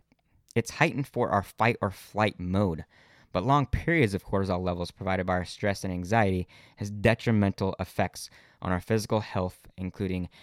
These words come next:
disorders and deficiencies and disease. And it's time to start meditating and feeding our souls, my friends. Science, Google, you know,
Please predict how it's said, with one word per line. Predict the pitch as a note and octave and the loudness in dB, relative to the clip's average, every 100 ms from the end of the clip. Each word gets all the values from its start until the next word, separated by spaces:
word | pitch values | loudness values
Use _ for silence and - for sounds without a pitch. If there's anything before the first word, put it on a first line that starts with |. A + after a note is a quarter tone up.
| - - | -14 -10
disorders | - G2 G2+ G2 F2+ | -2 2 4 4 0
and | E2+ | -4
deficiencies | - G#2 - F#2+ - F2+ E2+ | -2 -4 -2 -6 -4 -6 -4
and | D#2+ D#2 | -6 -8
disease. | E2+ F#2+ G2+ F#2+ F2+ - - - - _ _ _ | -6 -2 0 0 -4 -10 -20 -20 -20 _ _ _
And | - - | -18 -18
it's | _ - | _ -18
time | - B2+ | -4 -2
to | E3 | 0
start | - D#3 - | 2 2 2
meditating | E2 F2 A#2 G#2 F#2+ D#2+ D#2 - - | -4 2 2 2 -2 -4 -6 -14 -12
and | F2+ F2 | -10 -6
feeding | A2 A#2 | -2 0
our | G#2+ | -2
souls, | - A#2 G2 F2 | 0 0 0 -2
my | E2 | -8
friends. | - F2+ F#2 - - _ _ _ _ _ _ _ _ - | -8 -8 -8 -12 -18 _ _ _ _ _ _ _ _ -2
Science, | G#2 G#2 G2 - - _ _ G#2+ | 2 2 -2 -6 -12 _ _ 2
Google, | G2+ G2+ F#2+ G2 _ _ _ _ _ _ _ _ _ _ | 4 6 2 -2 _ _ _ _ _ _ _ _ _ _
you | F#2 | -2
know, | E2 | -2